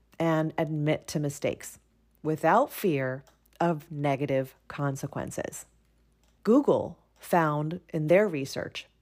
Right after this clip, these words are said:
that teams with high rates of psychological safety were better than other teams at implementing ideas,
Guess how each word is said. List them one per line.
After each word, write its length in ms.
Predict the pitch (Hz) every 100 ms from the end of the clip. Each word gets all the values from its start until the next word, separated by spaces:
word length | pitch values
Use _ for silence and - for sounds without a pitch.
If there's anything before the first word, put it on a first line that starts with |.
| _ _
that 280 | 160 139 -
teams 480 | - 240 240 262 247
with 140 | 151
high 280 | - 185 202
rates 320 | 214 196 196
of 80 | 175
psychological 640 | 170 160 160 151 147 147
safety 560 | - 147 135 - 143 - - - - -
were 140 | 175
better 500 | 165 147 165 180 214
than 140 | 220 214
other 240 | 202 185
teams 440 | 151 147 139 139 -
at 160 | 139 -
implementing 580 | 165 185 180 170 170
ideas, 720 | 165 165 190 196 147 156 -